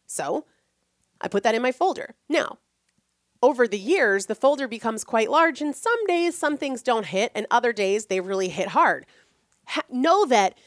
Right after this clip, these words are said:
the, the things that motivate you are out there.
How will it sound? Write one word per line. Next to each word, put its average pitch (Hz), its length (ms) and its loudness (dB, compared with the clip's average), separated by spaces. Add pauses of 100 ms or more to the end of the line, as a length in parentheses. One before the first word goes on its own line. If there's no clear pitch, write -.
(140)
the, 226 400 -4 (460)
the 214 80 0
things 392 360 4
that 311 140 2
motivate 311 480 2
you 339 320 2
are 311 300 8
out 277 260 2
there. 156 340 -12